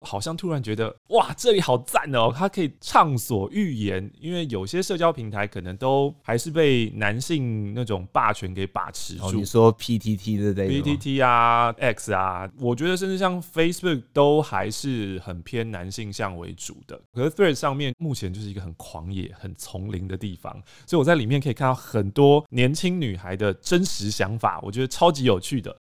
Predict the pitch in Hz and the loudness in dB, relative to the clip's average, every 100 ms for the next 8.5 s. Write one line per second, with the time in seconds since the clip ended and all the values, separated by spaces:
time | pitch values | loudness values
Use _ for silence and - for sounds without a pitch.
0 | - 156 190 220 185 107 165 143 127 110 | -4 0 2 4 4 4 2 4 4 4
1 | 110 101 - 107 165 120 104 92 104 98 | 0 -4 -4 -4 0 0 0 -6 -4 -6
2 | 87 98 123 139 - - - 131 208 151 | -6 -4 -2 -2 -6 -12 0 6 6 6
3 | 139 156 165 147 127 120 127 - - 233 | 4 4 4 2 4 4 4 -2 4 6
4 | 165 147 170 143 104 92 90 147 143 139 | 6 4 2 2 0 -2 -4 0 2 2
5 | 139 123 127 104 90 - - 196 - 104 | -2 0 -2 -2 -6 -12 -6 -6 -4 0
6 | 147 123 104 - 110 110 110 104 196 220 | 6 6 4 -2 -2 -2 -4 -6 -4 -4
7 | 98 117 143 113 - _ - 101 101 - | -6 -2 2 0 -2 _ -10 -8 -8 -10
8 | 101 104 98 - | -12 -12 -12 -14